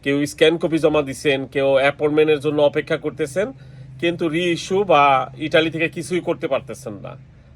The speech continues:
তাদের ম্যাক্সিমাম, তাদের ম্যাক্সিমাম যদি কোনো কিছু না করতে পারেন, নাইনটি পার্সেন্ট আপনারা ভিসা পাবেন না।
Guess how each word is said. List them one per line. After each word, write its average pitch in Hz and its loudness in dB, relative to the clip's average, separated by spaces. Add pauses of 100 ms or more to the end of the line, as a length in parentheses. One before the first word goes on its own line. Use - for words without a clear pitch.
(120)
তাদের 139 2
ম্যাক্সিমাম, 151 -2 (320)
তাদের 143 2
ম্যাক্সিমাম 170 0 (400)
যদি 143 -2
কোনো 170 -2
কিছু 190 -4
না 185 6
করতে 175 -2
পারেন, 156 0
নাইনটি 175 0
পার্সেন্ট 123 -4 (380)
আপনারা 127 0
ভিসা 120 -4
পাবেন 98 -4
না। 92 -18